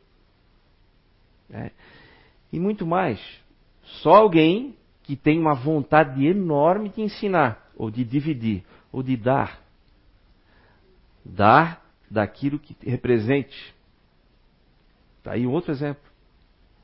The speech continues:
Ela tá dando pra nós aquilo que ela representa. Ela representa o quê?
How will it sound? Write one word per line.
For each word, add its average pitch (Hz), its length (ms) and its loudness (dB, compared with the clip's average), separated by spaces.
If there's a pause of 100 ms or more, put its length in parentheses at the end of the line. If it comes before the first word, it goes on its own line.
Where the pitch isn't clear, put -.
(580)
Ela 98 180 -8
tá 123 160 0
dando 185 560 6
pra 147 240 0
nós 127 540 0 (460)
aquilo 147 220 -6
que 156 100 -4
ela 147 140 6
representa. 139 540 0
Ela 95 120 -2
representa 117 460 -2
o 131 40 -8
quê? 110 340 0